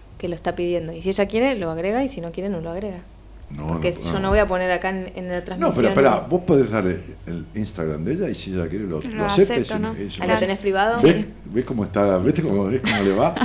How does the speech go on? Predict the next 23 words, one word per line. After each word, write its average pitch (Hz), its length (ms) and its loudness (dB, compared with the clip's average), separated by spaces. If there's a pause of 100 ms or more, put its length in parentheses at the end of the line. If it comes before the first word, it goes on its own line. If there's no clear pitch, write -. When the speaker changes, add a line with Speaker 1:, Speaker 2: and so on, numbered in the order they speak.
Speaker 3:
<laughs> - 120 -4
Speaker 2:
Dame 165 200 8
tu 147 300 4
Instagram. 82 760 0 (300)
Speaker 3:
Ana 214 280 4
Pao 240 320 6
treinta 202 500 0
es. 185 80 -8 (420)
Speaker 2:
Ana 120 360 6
Pao 185 500 8
treinta. 87 760 2 (120)
Ana 170 540 4 (200)
Pao 113 640 4 (400)
treinta. 78 680 -2 (960)
Ana 123 340 -6
Pao 139 400 2
treinta. 78 460 -4
¿Con 85 200 -8
número 131 300 -4
treinta? 135 440 -6 (120)
Speaker 1:
Sí. 240 60 -12
Speaker 2:
Ok. - 1400 -8
Bueno. 85 340 -2